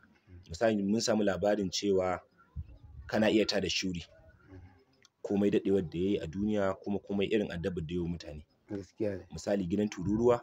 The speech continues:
Speaker 1: Mm.
Speaker 2: Allah ya ma baiwa a nan gurin, ka kan iya tada shi.
Speaker 1: Gaskiya ne.
Speaker 2: Abin da ya shafi harkar zuma,
Speaker 1: Mm.
Speaker 2: kiwonta da yadda mu'amala ta take, da
Speaker 1: Mm.
Speaker 2: irin in ta zo guri ya ake a tashe ta.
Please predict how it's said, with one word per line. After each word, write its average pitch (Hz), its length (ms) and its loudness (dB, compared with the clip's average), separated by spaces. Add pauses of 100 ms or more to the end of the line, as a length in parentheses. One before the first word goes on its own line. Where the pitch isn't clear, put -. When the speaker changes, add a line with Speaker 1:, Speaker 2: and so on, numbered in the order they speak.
(200)
Speaker 1:
Mm. 92 140 -4 (360)
Speaker 2:
Allah 101 180 4
ya 101 40 2
ma 98 120 4
baiwa 92 320 0
a 92 60 0
nan 92 180 -2
gurin, 101 240 0 (560)
ka - 100 -14
kan 110 200 -6
iya 101 100 2
tada 85 260 -8
shi. - 280 -8 (240)
Speaker 1:
Gaskiya 98 420 -10
ne. 92 80 -12
Speaker 2:
Abin 107 180 2
da 104 60 6
ya 101 60 2
shafi 101 240 -4
harkar 101 260 -4
zuma, 104 340 0 (540)
Speaker 1:
Mm. 101 140 -12 (280)
Speaker 2:
kiwonta 104 680 2
da 90 120 -4
yadda 82 220 -4
mu'amala 98 400 -2
ta 82 80 -10
take, 113 400 -6 (160)
da 98 100 -4
Speaker 1:
Mm. 92 80 -6
Speaker 2:
irin 113 220 2
in 104 100 0
ta 110 220 -2
zo 113 220 0
guri 113 280 0
ya - 120 2
ake - 220 -6
a 98 40 -10
tashe 87 300 -12
ta. 90 160 -6